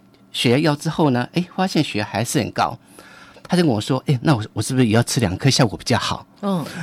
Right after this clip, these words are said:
Speaker 1: 哦，这个时候我就跟他说，如果有这样的问题呢，你可以去找你的医师，
Speaker 2: 嗯。
Speaker 1: 好，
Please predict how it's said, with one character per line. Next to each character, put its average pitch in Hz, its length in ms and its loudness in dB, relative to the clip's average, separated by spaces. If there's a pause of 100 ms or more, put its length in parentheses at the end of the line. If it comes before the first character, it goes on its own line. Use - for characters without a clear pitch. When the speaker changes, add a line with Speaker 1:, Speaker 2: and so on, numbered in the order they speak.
(160)
Speaker 1:
哦， 104 160 -2
这 - 120 6
个 156 40 8
时 139 200 4
候 104 40 6
我 98 60 4
就 120 80 0
跟 127 100 2
他 120 120 4
说， 110 280 -2 (140)
如 165 100 -2
果 175 160 2 (120)
有 104 100 -2
这 104 100 -4
样 147 80 4
的 127 80 4
问 156 200 8
题 117 160 0
呢， 107 180 2 (300)
你 117 100 4
可 - 100 0
以 127 60 4
去 - 160 0
找 92 220 0
你 98 80 0
的 95 140 -2
医 139 140 6
师， 135 400 2 (120)
Speaker 2:
嗯。 202 260 -2
Speaker 1:
好， - 180 -2